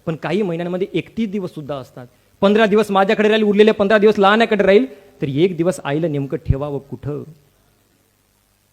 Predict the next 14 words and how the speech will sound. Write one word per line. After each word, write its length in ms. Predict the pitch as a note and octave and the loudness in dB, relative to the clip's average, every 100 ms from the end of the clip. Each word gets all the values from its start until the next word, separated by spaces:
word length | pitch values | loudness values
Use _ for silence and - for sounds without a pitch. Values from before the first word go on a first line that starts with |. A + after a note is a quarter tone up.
| _ _ _ | _ _ _
हा 140 | - | -6
प्रश्न 380 | D#3+ - E3+ G#3 | -2 -2 -2 0
जर 140 | F#3+ F3+ | 0 0
आमच्या 260 | D#3+ F3+ | -2 -2
या 140 | D#3 D3+ | 0 -2
पिढीला 380 | D3+ D3 E3+ | -4 -2 0
जन्माला 400 | D3 C#3+ C#3 D3 | 0 -4 -2 -2
येत 180 | C3+ C3+ | -4 -6
असेल, 180 | C#3+ D#3+ | -8 -6
मी 120 | D3+ | -4
एकच 220 | D3 G3+ | -2 -4
सांगतो, 260 | - D3 C3+ | -4 -10 -8
आयुष्यात 400 | C3 E3+ F#3+ - | -8 -6 -8 -6
पैसे 240 | D#3 C#3+ | -8 -6